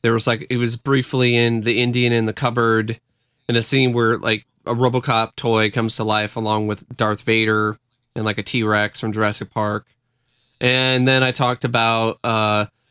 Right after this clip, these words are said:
I did a live reaction, actually, to, with, complete with footage, with video, to, uh, other RoboCop ads and the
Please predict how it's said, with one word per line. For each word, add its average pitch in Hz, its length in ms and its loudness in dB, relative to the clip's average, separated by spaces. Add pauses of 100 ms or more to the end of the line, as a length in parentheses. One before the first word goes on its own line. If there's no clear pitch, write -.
(300)
I 131 60 0
did 196 160 4
a 170 40 0
live 160 300 2
reaction, 151 460 2
actually, 110 560 -2
to, 110 380 -2
with, 135 360 0
complete 165 280 2
with 135 140 -4
footage, 156 380 0
with 110 120 -6
video, 127 440 0 (440)
to, 120 440 0
uh, - 20 -4
other 110 760 0 (180)
RoboCop 113 580 -2
ads 104 500 -2
and 107 140 -2
the 101 160 -4